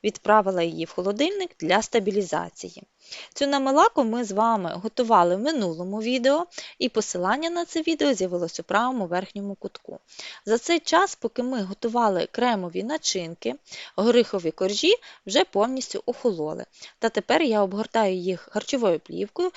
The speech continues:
та теж кладу в холодильник. Якщо приготувати кремові начинки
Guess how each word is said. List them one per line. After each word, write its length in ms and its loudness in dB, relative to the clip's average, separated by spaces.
та 140 2
теж 300 2
кладу 340 -2
в 60 -10
холодильник. 680 -8
Якщо 300 2
приготувати 720 2
кремові 540 -2
начинки 720 -4